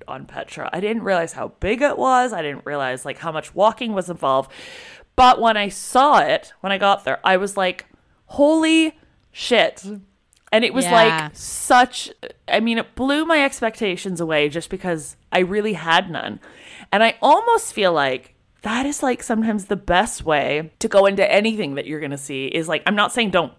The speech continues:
Speaker 1: plan or, like, research a whole <laughs> bunch. Because I had zero expectations,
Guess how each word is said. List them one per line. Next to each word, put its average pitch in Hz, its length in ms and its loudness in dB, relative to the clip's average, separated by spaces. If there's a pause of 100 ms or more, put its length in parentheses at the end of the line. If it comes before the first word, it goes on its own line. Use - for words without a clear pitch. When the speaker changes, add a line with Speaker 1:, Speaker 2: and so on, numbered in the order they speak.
(120)
Speaker 1:
plan 147 540 -4
or, 151 180 0
like, 139 260 -4
research 190 400 -4
a 247 60 -4
whole 247 120 0
<laughs> 247 120 2
bunch. - 440 -2 (540)
Because 262 240 -2
I 294 60 4
had 277 160 2
zero 196 280 4
expectations, 139 800 -8